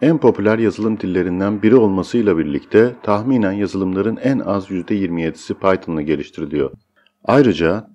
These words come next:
şirketlerin aradığı uzmanlar ve oluşturduğu iş fırsatlarında da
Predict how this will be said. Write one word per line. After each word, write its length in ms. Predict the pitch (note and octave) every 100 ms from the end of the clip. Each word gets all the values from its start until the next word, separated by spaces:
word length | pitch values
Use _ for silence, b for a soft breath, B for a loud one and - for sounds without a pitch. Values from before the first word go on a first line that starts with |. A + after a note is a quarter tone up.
| _
şirketlerin 760 | - - F2+ G#2 - G2 C3+
aradığı 360 | - F#2+ F2 G2+
uzmanlar 680 | A2+ F#2+ F2 D#2+ D2 F#2+ G2+
ve 80 |
oluşturduğu 600 | E2+ F#2 E2 - E2+ A2
iş 160 | G2+ G#2+
fırsatlarında 840 | - G2 - D#2+ - E2 E2 A#2+
da 220 | G#2 D2+